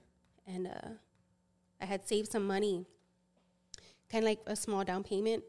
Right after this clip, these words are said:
to, to get a house. I said, "Well, maybe I'll make it down here, and I can get my son, come back up, and we'll live up here in this house, whatever." But I was in the room, and I remember, um, in this house, and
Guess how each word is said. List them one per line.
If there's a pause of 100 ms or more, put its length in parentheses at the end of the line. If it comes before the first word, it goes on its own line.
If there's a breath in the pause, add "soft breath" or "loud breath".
(120)
to, (300)
to
get
a
house. (640 soft breath)
I
said,
"Well,
maybe
I'll
make
it
down
here,
and
I
can
get
my
son,
come
back
up,
and
we'll
live
up
here
in
this
house,
whatever." (800 soft breath)
But
I
was
in
the
room,
and
I
remember,
um,
in
this
house,
and